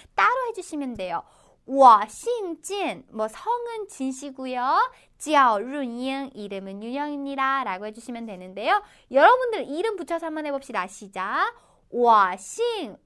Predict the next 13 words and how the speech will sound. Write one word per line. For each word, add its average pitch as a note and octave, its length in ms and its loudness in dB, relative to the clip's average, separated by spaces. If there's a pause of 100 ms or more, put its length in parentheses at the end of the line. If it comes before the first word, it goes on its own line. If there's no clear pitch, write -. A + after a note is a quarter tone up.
(100)
음, D#4 340 -8 (640)
"叫什么". A#3 2000 -2
그쵸? C4+ 260 -2
이렇게 B3+ 300 -4
표현해 E4 340 -4
주시면 B3+ 420 -12
되죠. A3+ 460 0 (260)
자기 G#3+ 420 -10
이름을 A#3 300 -8
표현할 F#4 460 -4
때는요. C4+ 640 -4
"我叫谁谁谁" G#3 1600 -4
또는 D#4 260 -6